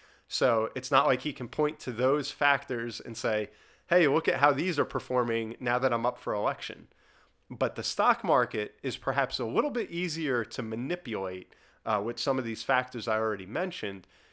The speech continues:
So he's able to still point to the stock market as, you know, just a tremendous, uh, job done when he's running and campaigning,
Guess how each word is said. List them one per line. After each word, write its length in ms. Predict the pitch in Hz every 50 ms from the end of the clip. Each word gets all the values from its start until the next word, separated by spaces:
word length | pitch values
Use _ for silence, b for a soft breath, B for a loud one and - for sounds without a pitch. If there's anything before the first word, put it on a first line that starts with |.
| b b b
So 400 | - - - 143 131 120 117 -
he's 240 | - 123 147 127 110
able 260 | 139 147 151 131 135
to 140 | 127 - -
still 400 | - - - - 139 131 127 120
point 440 | 117 - - - - 143 139 139 -
to 100 | - -
the 100 | 107 95
stock 380 | - - - 120 117 120 120 -
market 500 | 117 107 104 98 95 - 104 95 - - b b b b b b b -
as, 500 | 110 104 101 104 101 101 95 92 107 -
you 100 | 127 113
know, 140 | 107 101
just 240 | 98 90 - 107 -
a 60 | 113
tremendous, 840 | 101 - - - 127 107 107 117 120 120 123 117 113 107 - - -
uh, 160 | 110 101 98
job 460 | 98 - - 117 107 107 104 101 95
done 400 | - 110 107 101 95 95 90 87 b b b b b b
when 340 | - 113 107 98 95 92 87
he's 200 | 104 107 - -
running 300 | 107 104 101 104 104 98
and 140 | 92 90 87
campaigning, 680 | - 107 101 92 - 117 107 104 98 95 92 90 85